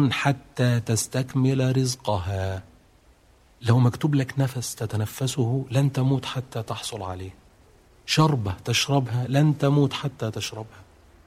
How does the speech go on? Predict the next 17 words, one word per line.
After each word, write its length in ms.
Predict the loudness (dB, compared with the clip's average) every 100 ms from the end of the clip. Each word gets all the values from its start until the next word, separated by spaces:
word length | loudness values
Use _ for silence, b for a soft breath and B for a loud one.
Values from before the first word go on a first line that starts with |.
| -2 4
لقمة 420 | 4 4 0 0
تأكلها 680 | -2 -6 2 4 4 2
لن 280 | 2 2 2
تموت 300 | 2 0 0
حتى 340 | -4 -10 -8 -10
تأكلها، 520 | -10 -4 -4 -4 -8 -16 -20 -20 _ -10
فلا 260 | -2 0
تتعجل، 680 | 0 -2 -2 -2 -2 -6 -8 -14 -20 -20 -20 -20 -20 -20 _ _ _ 0
لا 120 | 0
تتعجل. 600 | 2 0 0 -2 -6 -10 -16 -20 _ -20 _ _ _ _ -20 -20 -16 -2
وبعدين 540 | -2 4 6 6 2 -6 -16
يعني 160 | -16 -8
إذا 160 | -2 0
أردت 340 | 2 0 0
أن 180 | -4 -2
تعبد 320 | -2 0 0
ربك 540 | 0 0 -2 -6 -10